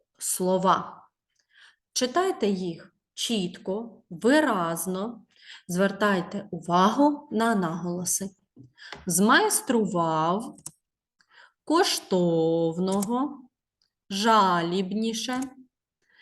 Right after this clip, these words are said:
відімкнув, знавцем, осідлав. Всі ці слова вам добре відомі,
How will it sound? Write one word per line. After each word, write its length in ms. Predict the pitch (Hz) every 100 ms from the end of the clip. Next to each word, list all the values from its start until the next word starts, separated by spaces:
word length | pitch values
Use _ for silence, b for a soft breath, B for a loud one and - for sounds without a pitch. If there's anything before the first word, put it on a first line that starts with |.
| b b
відімкнув, 1300 | 170 185 277 220 202 180 185 175 170 165 165 214 - - - _ _ _ _ _ _ -
знавцем, 1300 | 180 185 285 285 - - - 175 170 170 180 226 294 - _ _ _ _ _ _ _ _
осідлав. 960 | 208 202 208 202 160 170 170 156 - - _ _ _ _ _ _ _ _ _ _ _ _ _ _ _ _ -
Всі 200 | 392 466
ці 200 | - 214
слова 440 | - 214 208 190
вам 280 | 180 175 180
добре 440 | 208 208 185 160 160
відомі, 680 | 160 - 233 302 370 392